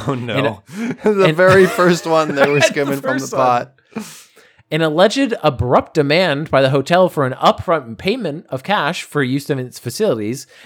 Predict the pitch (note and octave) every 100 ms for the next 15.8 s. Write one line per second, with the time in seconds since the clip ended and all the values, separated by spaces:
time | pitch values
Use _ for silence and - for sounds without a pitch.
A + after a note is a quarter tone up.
0 | - C3 F3+ G3+ B3+ A#3 D#3+ A#3 C4 C#3+
1 | B2+ - E3 - C#3 D#3+ E3 G#3 G3 A#2
2 | A#2+ G2+ G2+ - G2+ G#2 C3 A#2+ A#2+ A#2+
3 | B2 A#2+ - E3+ F#3 D#3 D3+ D3+ D#3+ D#3+
4 | F3 C#3+ C#3+ - - - C#3+ C#3 F3 F#3+
5 | E3 D#3+ D#3+ - - D#4 A#3+ D3+ C#3+ D#3+
6 | E3 _ _ - A3 A3 - B3+ G3 E3
7 | - D3 C#3+ D3 D#3 C#3+ E3 A2+ F2 -
8 | - - _ _ _ _ _ - A2 G#2
9 | F#2+ D#3+ A#3+ _ _ _ C3+ D3 - D3+
10 | E3 E3+ D3+ C3+ D3+ D#3 C#3+ F3 F#3+ F3+
11 | - _ _ C#3+ B2+ C3+ B2+ C#3 C#3+ B2
12 | A2+ C3+ G3 - - - _ - C3+ C#3+
13 | E3 A#2+ C#3+ D3+ C#3+ C3+ C3+ - C#3 C3+
14 | B2+ - C#3 D3 D3+ C3+ B2 A#2+ A2+ G2
15 | G2+ A2+ G#2 G2+ A2+ - D2+ C#2